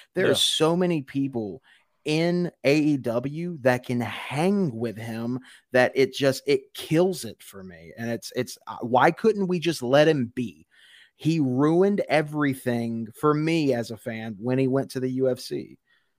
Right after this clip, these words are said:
Speaker 1: because
Speaker 2: Yeah,
Speaker 1: he
Speaker 2: yeah.
Speaker 1: proved that, like, he should have just, Brock Lesnar didn't go straight to the U F C. I think people forget that shit. And even then,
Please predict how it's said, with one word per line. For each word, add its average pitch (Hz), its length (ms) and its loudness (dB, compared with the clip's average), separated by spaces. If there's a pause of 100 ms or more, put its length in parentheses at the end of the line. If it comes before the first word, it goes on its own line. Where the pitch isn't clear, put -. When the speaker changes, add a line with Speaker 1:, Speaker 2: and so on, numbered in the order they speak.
(120)
Speaker 1:
because 120 320 0
Speaker 2:
Yeah, 160 240 6
Speaker 1:
he 120 260 -2
Speaker 2:
yeah. 120 160 0
Speaker 1:
proved 143 540 4
that, 120 140 0
like, 127 180 4
he 151 160 0
should 208 240 6
have 254 100 2
just, 226 160 -4 (400)
Brock 269 340 6
Lesnar 226 340 6
didn't 135 180 4
go 123 140 4
straight 127 260 2
to 120 60 -2
the 117 80 -2
U 120 160 4
F 101 80 -4
C. 90 320 -12 (480)
I 139 60 6
think 190 120 6
people 196 220 4
forget 139 440 2
that 117 220 0
shit. 101 300 -10
And 151 160 -4
even 247 320 6
then, 120 320 -2